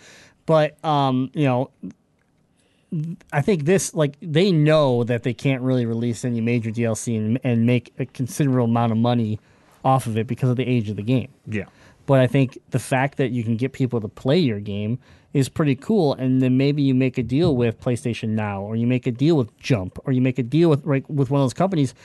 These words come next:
Speaker 1: and because of it, you're still generating revenue based off of playtime.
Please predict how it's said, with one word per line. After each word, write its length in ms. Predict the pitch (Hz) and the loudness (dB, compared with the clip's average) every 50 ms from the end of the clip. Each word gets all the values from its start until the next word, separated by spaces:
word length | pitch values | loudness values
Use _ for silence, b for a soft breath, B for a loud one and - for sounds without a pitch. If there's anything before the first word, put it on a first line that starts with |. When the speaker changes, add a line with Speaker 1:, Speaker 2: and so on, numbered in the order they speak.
| B B B B B - | B B B B B -2
Speaker 1:
and 400 | 143 143 143 139 131 127 117 b b b b b b _ _ | 0 2 4 4 4 2 0 b b b b b b _ _
because 380 | - 143 - - 170 165 180 165 | -2 -2 0 2 2 2 4 2
of 100 | 147 135 | 2 2
it, 180 | 143 135 - _ _ | 0 0 -2 _ _
you're 260 | 151 139 143 143 135 | -2 0 2 2 0
still 360 | 127 - - - 160 151 147 | -2 -4 -2 0 2 2 2
generating 640 | 131 123 123 135 143 143 139 135 135 131 123 120 123 | 0 0 0 2 2 2 2 2 2 2 2 0 2
revenue 380 | 135 160 185 170 147 135 135 | 2 0 0 2 2 2 2
based 320 | 120 131 127 123 120 - - | 2 2 0 0 0 0 -2
off 160 | 123 120 - | -2 -2 -2
of 100 | 120 - | -6 -4
playtime. 380 | - 160 175 151 - 90 69 | -2 -2 -2 -2 -4 -10 -14